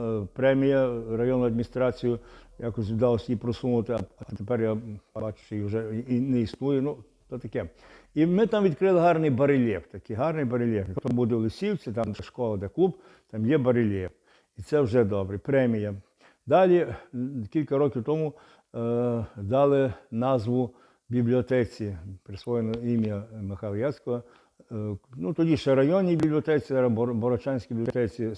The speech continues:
е, Борочанської селищної ради, е, де традиції, е, відзначення і, е, популяризації творів Михайла Яцького, е, с-, м, на,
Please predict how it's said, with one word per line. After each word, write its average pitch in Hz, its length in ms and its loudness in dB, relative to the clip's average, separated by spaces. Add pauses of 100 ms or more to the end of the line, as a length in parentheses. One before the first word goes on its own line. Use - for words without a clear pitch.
е, 104 280 -4
Борочанської 107 640 -6
селищної 107 440 -8
ради, 139 300 2 (680)
е, 107 720 -2
де 110 200 -2
традиції, 110 720 -2
е, 101 60 -6 (960)
відзначення 110 880 0 (400)
і, 107 280 -4 (480)
е, 107 360 -8
популяризації 117 840 -2
творів 117 400 0 (420)
Михайла 113 340 -4
Яцького, 117 500 -2 (220)
е, 110 300 -10
с-, 101 200 -14
м, 101 320 -10 (280)
на, 107 120 -12